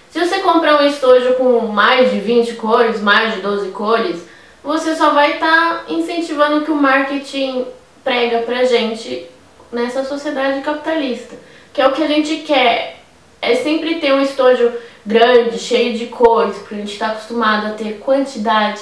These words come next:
e não qualidade. Então todo mundo vai querer um estojo de oitenta cores, só que ninguém usa oitenta cores. Geralmente, dependendo do artista e da linguagem que o artista usa,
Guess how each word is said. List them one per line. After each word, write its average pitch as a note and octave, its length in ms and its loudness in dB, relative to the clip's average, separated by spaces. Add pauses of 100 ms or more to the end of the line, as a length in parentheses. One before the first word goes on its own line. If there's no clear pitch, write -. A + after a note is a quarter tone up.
e A3+ 80 -6
não A3 220 -6
qualidade. A3+ 720 -4
Então C#4 480 4
todo C#4 260 4
mundo C4+ 320 4
vai A3 240 2
querer A3 260 2
um A3 100 0
estojo G3+ 340 -4
de F#3+ 100 -8
oitenta F#3+ 500 -4
cores, - 400 -4
só A3 80 -8
que A3+ 180 -10 (120)
ninguém C4 760 6
usa B3+ 400 2
oitenta G3+ 680 0 (100)
cores. - 500 -4 (480)
Geralmente, A#3 680 4
dependendo G#3 580 -2
do G3 80 -2
artista F#3+ 600 -4
e F3+ 40 -6
da F3+ 120 -2
linguagem G#3 500 2
que A3+ 80 -8
o G3+ 60 -2
artista F#3 500 -8
usa, A#3+ 540 -2